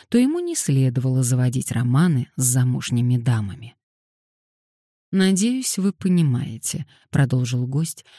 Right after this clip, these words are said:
«что ваши дети могут вырасти грубыми и непослушными, независимо от воспитания. Многие черты характера человек обретает ещё до рождения.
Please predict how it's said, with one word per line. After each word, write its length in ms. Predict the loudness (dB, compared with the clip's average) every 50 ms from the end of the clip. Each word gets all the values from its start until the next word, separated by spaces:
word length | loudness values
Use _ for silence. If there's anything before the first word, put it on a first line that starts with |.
| -20 -20 -20 -20 -20 _
«что 240 | -8 -2 2 2 4
ваши 380 | 4 4 2 0 0 0 -2
дети 480 | 0 2 2 2 2 2 2 0 0 0
могут 560 | 0 2 2 2 2 2 2 0 -2 -2 -2
вырасти 480 | -2 0 0 0 0 -2 -2 -2 -2 -2
грубыми 680 | 0 2 2 2 4 2 2 2 0 0 0 0 0 0
и 20 |
непослушными, 1120 | 0 0 0 0 -2 -2 -2 -2 -2 -2 -4 -6 -6 -6 -4 -2 -2 0 0 -2 -2 -4 -2 2
независимо 800 | 4 6 6 6 4 2 2 2 0 -2 -2 0 0 0 0 0
от 120 | -2 -4 -4
воспитания. 840 | -6 -6 -6 -6 -8 -10 -8 -6 -6 -6 -6 -8 -12 -14 -16 _ _ _ _ _ _ _ _ -20 -20 -20 -20 -12 _
Многие 560 | 2 4 6 6 6 4 4 4 2 2 2
черты 420 | 0 0 -2 -2 -4 -4 -4 -6 -4
характера 760 | -2 -2 -2 -2 -2 -4 -6 -6 -4 -4 -4 -4 -4 -6 -8
человек 520 | -4 0 0 2 2 2 2 0 0 0 0
обретает 540 | 0 0 0 0 0 -2 -2 -2 -2 -4 -2
ещё 380 | -2 -2 -2 -4 -4 -4 -4
до 240 | -2 -2 -2 -2 0
рождения. 760 | 0 -2 -2 -4 -4 -6 -6 -8 -8 -8 -10 -12 -14 -16